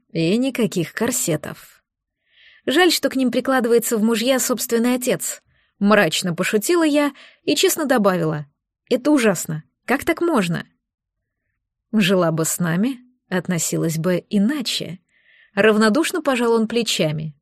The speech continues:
«Для Дроу это нормально, особенно для правящей семьи. По положению ты выше, чем Галриенна, жена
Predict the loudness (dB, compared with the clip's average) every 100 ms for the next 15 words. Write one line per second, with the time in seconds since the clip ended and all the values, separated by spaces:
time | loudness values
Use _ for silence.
0 | _ _ _ -4 0 4 4 4 4 2
1 | 2 0 0 0 2 2 2 0 0 -2
2 | -6 -12 -18 _ -2 0 0 0 0 2
3 | 2 0 0 0 0 0 0 0 0 -2
4 | -2 -2 0 0 -2 -4 -10 _ _ _
5 | _ _ _ 2 4 6 6 4 2 2
6 | 2 2 2 2 2 0 -2 0 0 0
7 | 2 4 4 4 2 0 -2 -6 -10 -20
8 | _ _ -4 0 2 2 0 -2